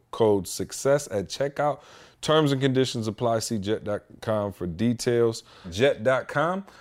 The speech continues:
For twenty percent off your first two orders over thirty-five dollars, visit jet dot com and enter promo code success at checkout. Jet dot com. Terms and conditions apply. See jet dot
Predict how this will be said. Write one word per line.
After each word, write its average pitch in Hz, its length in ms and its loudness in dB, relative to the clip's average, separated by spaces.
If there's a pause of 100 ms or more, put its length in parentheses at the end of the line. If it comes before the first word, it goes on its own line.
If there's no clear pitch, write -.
(180)
For 113 120 -4
twenty 170 240 2
percent 165 360 2
off 156 240 6
your 139 180 6
first 165 420 2
two - 180 -2
orders 156 460 0
over 107 260 0
thirty-five 151 720 -2
dollars, 135 420 2
visit 107 440 -4
jet 107 380 -2
dot 131 240 -2
com 135 320 -8 (320)
and 107 120 -2
enter 131 180 2
promo 135 540 2
code 127 360 0
success - 880 -2 (400)
at 110 220 0
checkout. 110 540 2 (380)
Jet 107 360 2
dot 113 200 2
com. 101 340 -4
Terms 156 340 2
and 131 80 -2
conditions 127 480 0
apply. 113 300 -2
See 110 200 -4
jet 98 260 -2
dot 104 180 -6